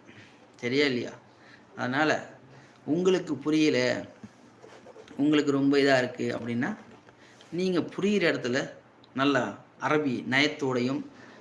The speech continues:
வளைவு சுழுவோடையும் அந்த பேசுவாங்க.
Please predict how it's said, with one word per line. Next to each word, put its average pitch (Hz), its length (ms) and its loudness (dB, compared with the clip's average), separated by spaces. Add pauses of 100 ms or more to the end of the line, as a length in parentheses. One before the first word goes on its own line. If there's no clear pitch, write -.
(100)
வளைவு 147 300 2
சுழுவோடையும் 131 720 -2 (560)
அந்த 135 240 0 (340)
பேசுவாங்க. 135 580 0